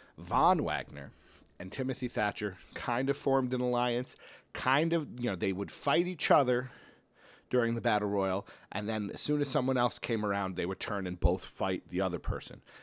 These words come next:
And then if that person got eliminated or it was back to just the two of them,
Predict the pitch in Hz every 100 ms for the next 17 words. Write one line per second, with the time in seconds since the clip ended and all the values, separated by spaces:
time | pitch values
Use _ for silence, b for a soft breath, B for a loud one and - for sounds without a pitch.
0 | B 95 101 95 110 107 - 110 104 95
1 | 95 127 143 131 127 113 101 - 95 90
2 | - 110 - 98 107 - - 139 127